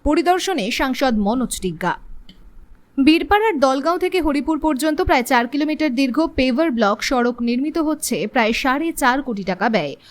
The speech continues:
উত্তরবঙ্গ উন্নয়ন দপ্তরের অর্থানুকূল্যে এই গুরুত্বপূর্ণ সড়ক নির্মাণের কাজ চলছে, যা বীরপাড়ার যানজট নিরসনে বিকল্প পথ হিসেবে ব্যবহৃত হবে।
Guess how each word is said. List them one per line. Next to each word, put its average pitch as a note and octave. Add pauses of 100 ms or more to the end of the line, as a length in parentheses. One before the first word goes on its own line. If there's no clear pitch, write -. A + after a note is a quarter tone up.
(120)
উত্তরবঙ্গ G4+
উন্নয়ন F4
দপ্তরের D#4+
অর্থানুকূল্যে C#4
এই C#4+
গুরুত্বপূর্ণ A3+
সড়ক C4+
নির্মাণের D4+
কাজ F3
চলছে, F#3
যা D4
বীরপাড়ার A3
যানজট G#3
নিরসনে A#3+
বিকল্প D#4+
পথ B3+
হিসেবে G#3+
ব্যবহৃত G#3
হবে। F#3